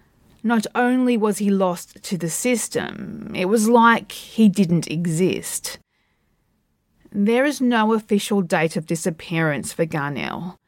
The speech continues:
just that he was last seen at some point in August of two thousand and two. This is when his other aunt,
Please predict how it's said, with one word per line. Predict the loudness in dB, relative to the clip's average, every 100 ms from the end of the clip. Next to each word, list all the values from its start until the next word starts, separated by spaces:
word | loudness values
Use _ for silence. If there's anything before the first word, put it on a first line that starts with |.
| _ _ _ _ _
just | 2 4 4
that | 2 2
he | -2
was | 0 2
last | 0 2 0 -4 -12
seen | -8 -2 2 2
at | 0 -4
some | -2 2 4 2
point | 0 -6 -6 -6 0
in | 0 2
August | 2 2 2 2 0
of | -2
two | -2 0
thousand | 2 2 2 0 -2
and | -2 -4
two. | -6 -4 -4 -4 -8 -10 _ _ _ _ _ _ _ _ -4
This | -2 0
is | 0 2
when | 2 2 2
his | 0 -2
other | -2 0 0 -2
aunt, | -4 -6 -8 -12